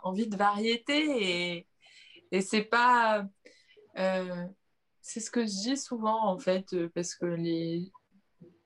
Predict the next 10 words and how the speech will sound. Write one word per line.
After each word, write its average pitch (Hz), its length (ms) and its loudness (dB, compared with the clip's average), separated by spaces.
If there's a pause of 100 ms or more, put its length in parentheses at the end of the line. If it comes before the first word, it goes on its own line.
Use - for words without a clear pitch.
(180)
les 175 240 2
gens 208 220 4
me, 208 140 0 (340)
me 175 100 2
disent, « 196 180 4
Mais 180 120 2
pourquoi 190 400 2
tu 175 260 -6
fais, 185 460 2
euh, 156 220 0